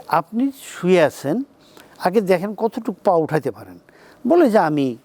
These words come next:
বিছানা থেকে এতটুকু উঠাইতে পারি।" আচ্ছা, উঠান। আপনি আপনার ওয়াইফ অথবা বাসায় এমন কাউকে বলেন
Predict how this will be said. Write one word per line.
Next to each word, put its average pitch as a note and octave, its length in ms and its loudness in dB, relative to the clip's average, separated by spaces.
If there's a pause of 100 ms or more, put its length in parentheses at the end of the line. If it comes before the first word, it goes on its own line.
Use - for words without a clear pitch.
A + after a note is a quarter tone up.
(340)
বিছানা C#3+ 420 0
থেকে B2 380 -2 (360)
এতটুকু B2+ 420 -2
উঠাইতে A2+ 320 -12
পারি।" F#2 220 -14 (200)
আচ্ছা, - 260 -4 (140)
উঠান। F3 220 -2 (400)
আপনি A3 340 -2
আপনার D#3 360 0
ওয়াইফ E3 380 0 (160)
অথবা F#3 440 -2
বাসায় C#3+ 420 -2
এমন C3+ 220 -2
কাউকে C#3+ 340 0
বলেন A#2+ 560 0